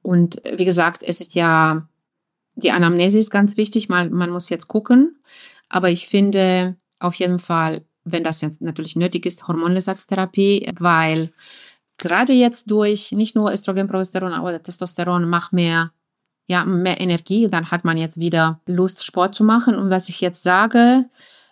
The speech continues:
die Hormone machen jetzt nicht direkt schlank. Und das ist ganz wichtig. Es gibt jetzt ein kleiner Prozent, die abnehmen durch die Hormonersatztherapie.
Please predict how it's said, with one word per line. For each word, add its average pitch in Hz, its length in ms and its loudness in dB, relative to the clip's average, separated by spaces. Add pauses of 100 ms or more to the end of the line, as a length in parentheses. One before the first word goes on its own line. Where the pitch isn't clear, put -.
(160)
die 190 180 -4
Hormone 190 420 4
machen 214 300 4
jetzt 196 200 -2
nicht 220 200 0
direkt 214 280 -2
schlank. 147 480 0 (100)
Und 175 120 -6
das 175 140 -4
ist 175 120 -6
ganz 175 240 -2
wichtig. 165 340 -4
Es 160 140 -10
gibt 185 200 -8
jetzt - 440 -6
ein 180 160 -6
kleiner 190 260 2
Prozent, 208 580 0
die 175 160 -2
abnehmen 156 400 0
durch 156 180 -6
die 160 140 -4
Hormonersatztherapie. 156 1120 0